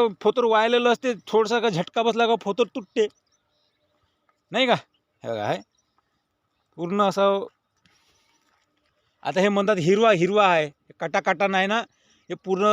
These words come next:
असं थोडंसं आपलं हे झालं आहे शेतकरी मित्रांनो, म्हणजे नुकसान झालेलं आहे. आता तिकडे हिरवा हिरवा आहे, तुम्हाला दिसत असेल किती हिरवा आहे. तर जिथला हिरवा आहे तिथला हरभऱ्याला काहीच नाही झालं, जिथला ह्या वायला आहे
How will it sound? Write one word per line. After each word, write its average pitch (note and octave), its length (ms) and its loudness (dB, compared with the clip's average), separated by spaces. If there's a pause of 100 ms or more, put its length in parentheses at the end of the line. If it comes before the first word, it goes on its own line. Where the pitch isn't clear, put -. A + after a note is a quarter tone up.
असं G3 240 -4
थोडंसं F3 360 -2 (580)
आपलं F3+ 360 -6 (1000)
हे D#3+ 80 -4
झालं C#3+ 220 2
आहे A2+ 140 -2
शेतकरी G#2+ 300 -14
मित्रांनो, G#2+ 320 -14
म्हणजे C3+ 300 -10 (800)
नुकसान D3 360 -6
झालेलं A2 320 -6
आहे. F#2 200 -12 (480)
आता B2+ 180 -8 (100)
तिकडे G3+ 240 0
हिरवा G#3+ 300 2
हिरवा G#3+ 320 2
आहे, F#3+ 140 0
तुम्हाला F#3+ 340 -2
दिसत E3+ 340 -6
असेल D3 360 -6
किती D#3 220 -10
हिरवा D3+ 300 -2
आहे. C#3+ 100 -2
तर D3 140 -12 (440)
जिथला D#3+ 340 -2
हिरवा A3+ 280 4
आहे A#3+ 100 0
तिथला A#3 260 0
हरभऱ्याला A3+ 400 2
काहीच B3 220 -2
नाही G#3 120 0
झालं, C#3+ 220 0 (1400)
जिथला D3 300 -4
ह्या G#3 120 4
वायला F#3 400 4
आहे G#3 240 4